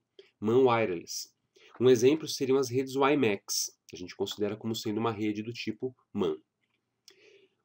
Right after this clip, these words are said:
O melhor exemplo de rede man que a gente tem pra, pra dar aqui seriam as redes de T V a cabo, por exemplo, presentes nas cidades.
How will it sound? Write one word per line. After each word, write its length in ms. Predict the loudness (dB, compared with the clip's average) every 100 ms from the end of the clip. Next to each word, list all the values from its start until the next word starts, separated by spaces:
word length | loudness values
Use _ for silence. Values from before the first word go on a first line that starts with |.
| -4
O 60 |
melhor 200 | 2 4
exemplo 340 | 4 4 2 2
de 100 | 2
rede 260 | 4 4
man 300 | 2 4 4 2 _
que 100 | -10
a 40 | -6
gente 300 | -6 -8 -4
tem 240 | 0 0
pra, 220 | -2 -6 -6
pra 200 | -6 -8
dar 200 | -8 -10
aqui 360 | -6 -2 -2 -4 _ _ _ _ _ _ _ _
seriam 280 | 0 2 4
as 120 | 2
redes 240 | 0 -2
de 100 | -4
T 120 | 6 6
V 100 | 6
a 60 |
cabo, 360 | 0 -2 -4 -4
por 180 | -4 -2
exemplo, 280 | 0 -2 0
presentes 420 | 2 2 2 0
nas 180 | -2 -2
cidades. 540 | -4 -4 -4 -8 -14